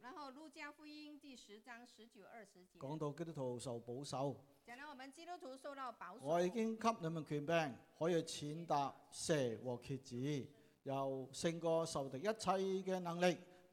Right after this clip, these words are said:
Speaker 2: 斷沒有什麼能害你們。然而，不要因鬼服了你們就歡喜，要因你哋嘅名記錄在天上歡喜。得救嘅人啊，名，名呢就記在天上啦，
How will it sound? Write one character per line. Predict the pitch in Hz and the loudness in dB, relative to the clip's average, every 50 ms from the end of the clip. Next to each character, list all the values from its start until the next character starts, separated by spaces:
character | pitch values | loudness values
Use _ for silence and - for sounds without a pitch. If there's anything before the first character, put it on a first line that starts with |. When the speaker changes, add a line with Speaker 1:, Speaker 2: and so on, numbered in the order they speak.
| _ _ | _ _
Speaker 2:
斷 | - 165 180 170 143 110 101 98 - | 2 6 6 6 6 2 -2 -6 -8
沒 | 135 147 151 147 | -6 -6 -4 -2
有 | 151 147 143 147 151 151 147 147 - - - | 0 2 2 4 4 2 2 0 -4 -8 -8
什 | - - 139 143 | -6 -4 -2 0
麼 | 156 165 | 0 0
能 | 170 156 131 123 | 0 0 -2 -4
害 | 113 107 - 127 120 120 117 110 107 | -6 -6 -4 -4 -2 -2 -2 -4 -6
你 | 113 120 120 | -6 -6 -6
們。 | 120 120 113 117 131 139 117 101 - - _ _ _ _ - | -4 -4 -4 -2 -2 -4 -4 -6 -10 -18 _ _ _ _ -4
然 | 156 160 165 | -2 0 2
而， | 170 160 151 135 107 - - - - - - - | 2 2 2 0 -2 -6 -10 -18 -20 -20 -4 0
不 | 190 | 2
要 | 190 180 175 | 4 4 4
因 | 196 202 202 208 190 | 4 4 2 0 -4
鬼 | - - 131 123 160 196 185 131 | -6 -2 0 2 2 2 2 0
服 | - - - 147 - | -2 -4 -8 -8 -6
了 | 147 143 147 151 156 165 160 | -2 -2 0 0 0 -2 -2
你 | 151 151 160 | -2 -2 0
們 | 156 147 127 113 113 | 0 0 -2 -4 -4
就 | - 127 113 | -6 -6 -6
歡 | 113 - 170 170 170 143 | -4 -4 -4 -4 -2 -4
喜， | 123 120 123 135 143 143 110 - - _ _ _ _ _ _ - | -4 -4 -2 -2 -2 -4 -6 -10 -16 _ _ _ _ _ _ -4
要 | 143 147 151 156 151 156 | 0 2 2 2 2 2
因 | 170 185 196 190 185 180 170 | 4 4 4 4 2 0 0
你 | 160 156 | 0 0
哋 | 151 156 | 0 0
嘅 | 151 156 | -2 -2
名 | 160 160 151 147 131 117 - | 0 0 0 0 0 -4 -2
記 | - 165 156 147 143 143 143 143 135 | 2 4 4 4 4 2 0 0 -2
錄 | 127 123 - | -2 -4 -4
在 | - 131 117 113 | -6 -6 -6 -4
天 | - - 247 285 277 240 175 139 | 0 2 2 2 2 0 -2 -2
上 | - - 170 156 147 127 117 110 107 - - | 2 4 4 4 4 2 -2 -6 -10 -10 -6
歡 | 160 156 151 147 | -4 -4 -4 -4
喜。 | 127 113 117 120 123 135 139 135 127 113 110 107 - _ _ _ _ | -6 -6 -4 -4 -4 -4 -4 -4 -6 -8 -10 -14 -20 _ _ _ _
得 | - 160 | -4 -4
救 | 147 - 147 135 135 | -2 0 -2 -2 -2
嘅 | 131 123 | -2 -4
人 | 127 131 123 117 110 110 107 | -6 -6 -6 -6 -8 -10 -12
啊， | 98 98 _ _ _ _ | -12 -16 _ _ _ _
名， | 120 127 131 127 117 113 110 113 127 - | -6 -4 -4 -4 -4 -6 -8 -10 -10 -8
名 | - 131 127 131 | -6 -6 -6 -4
呢 | 151 160 | -4 -4
就 | 131 131 117 | -4 -6 -6
記 | - - | -8 -8
在 | - - 110 | -8 -8 -8
天 | - 151 151 143 | -10 -10 -12 -10
上 | - 104 104 123 | -10 -12 -10 -10
啦， | 135 143 127 127 139 151 | -10 -10 -8 -6 -6 -6